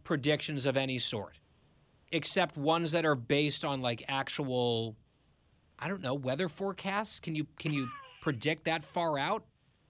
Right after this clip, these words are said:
Like, is there an almanac <laughs> somewhere that you could, like, look it up based on some sort of actual data, as opposed to, I, I, I do, I feel like such a buzzkill here, but I don't get it. I don't get, like, who out there gets joy from this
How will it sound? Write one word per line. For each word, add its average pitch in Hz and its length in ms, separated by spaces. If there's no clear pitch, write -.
Like, 147 180
is 147 120
there 143 140
an 135 120
almanac 180 560
<laughs> - 0
somewhere 208 720
that 226 80
you 202 180
could, 214 160
like, 165 320
look 160 260
it 180 120
up 196 240
based 180 300
on 165 160
some 170 260
sort 165 240
of 143 140
actual 147 480
data, 139 300
as 170 240
opposed 151 400
to, 147 120
I, 185 80
I, 180 240
I 156 60
do, 151 280
I 127 80
feel 156 220
like 131 120
such - 220
a 127 60
buzzkill 107 580
here, 92 220
but 151 200
I 156 80
don't 156 140
get 151 180
it. 104 100
I 147 100
don't 165 180
get, 180 180
like, 170 180
who 285 340
out 226 260
there 196 200
gets 170 260
joy 180 320
from 123 240
this - 300